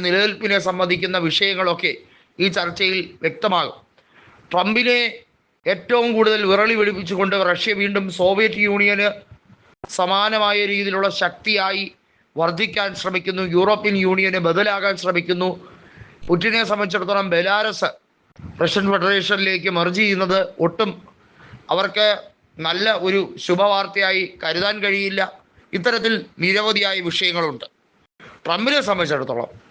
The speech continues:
ഈ ഒരു ചർച്ച പരാജയപ്പെട്ടാൽ ഇന്ത്യക്കെതിരെയോ അല്ലെങ്കിൽ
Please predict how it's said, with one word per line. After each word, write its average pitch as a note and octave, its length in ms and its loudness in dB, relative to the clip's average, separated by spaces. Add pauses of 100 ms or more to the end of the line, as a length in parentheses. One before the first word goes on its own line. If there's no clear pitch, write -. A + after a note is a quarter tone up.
(460)
ഈ - 20 2 (160)
ഒരു G#3+ 120 0 (100)
ചർച്ച F3 260 -4 (240)
പരാജയപ്പെട്ടാൽ E3 720 -4 (720)
ഇന്ത്യക്കെതിരെയോ F#3+ 640 0 (200)
അല്ലെങ്കിൽ F#3+ 360 -2